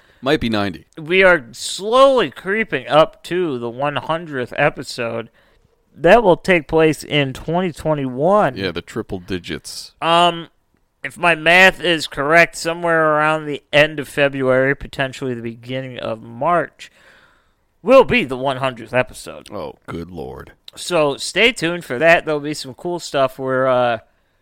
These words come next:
Speaker 2: we got some cool ideas and we got some time to get 'em done. So
Speaker 1: It's true.
Speaker 2: we, uh, definitely are planning something cool for that. But in the meantime, we're gonna have nine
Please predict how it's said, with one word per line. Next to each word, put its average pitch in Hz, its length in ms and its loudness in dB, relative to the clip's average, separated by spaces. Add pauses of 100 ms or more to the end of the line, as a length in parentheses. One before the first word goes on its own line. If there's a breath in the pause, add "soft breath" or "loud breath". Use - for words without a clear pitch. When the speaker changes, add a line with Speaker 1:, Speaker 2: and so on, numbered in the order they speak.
(140)
Speaker 2:
we 151 120 -6
got 175 180 4
some 151 140 -12
cool 190 260 0
ideas 156 480 2
and 135 100 -12
we 123 80 -10
got 131 200 -2
some 127 100 -16
time 135 260 -4
to 117 100 -14
get 123 200 -8
'em 117 120 -20
done. 131 400 -4
So 117 380 -2
Speaker 1:
It's 120 120 -6
true. 120 560 0 (220)
Speaker 2:
we, 151 280 0
uh, 147 240 4
definitely 170 760 0
are 151 120 0
planning 143 420 -8
something 113 260 -12
cool 139 240 -10
for 113 160 -18
that. 160 300 -2
But 120 100 -12
in 120 80 -10
the 113 60 -16
meantime, 131 640 -8 (360 soft breath)
we're 147 120 -10
gonna 156 140 -6
have 156 140 0
nine 147 800 -2